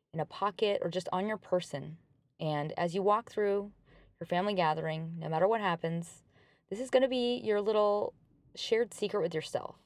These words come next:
So this object is gonna protect you from all harm, and it's gonna be just a soothing reminder. So hold on to it,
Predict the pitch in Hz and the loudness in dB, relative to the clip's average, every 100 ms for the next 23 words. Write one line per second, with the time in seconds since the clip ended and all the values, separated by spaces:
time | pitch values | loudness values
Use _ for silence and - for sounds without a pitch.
0 | _ _ - 165 - 170 170 220 202 170 | _ _ -10 -8 -2 0 2 -2 -6 -4
1 | 165 160 165 175 170 170 165 160 185 180 | -4 -4 -6 -8 -6 -10 -8 -2 -2 0
2 | 170 151 156 180 _ - - _ _ _ | 0 0 -4 -10 _ -20 -20 _ _ _
3 | _ _ _ 160 165 - 185 170 180 170 | _ _ _ -6 -4 0 0 2 0 0
4 | 165 165 - 160 - - 208 196 196 190 | -2 -4 -4 -6 -6 -6 -4 -2 0 0
5 | 190 180 - 160 160 147 143 147 - - | -2 -4 -8 -4 -2 -2 -2 -4 -6 -10
6 | _ _ - - - 202 180 180 175 175 | _ _ -16 -4 0 2 2 0 0 0
7 | - | 0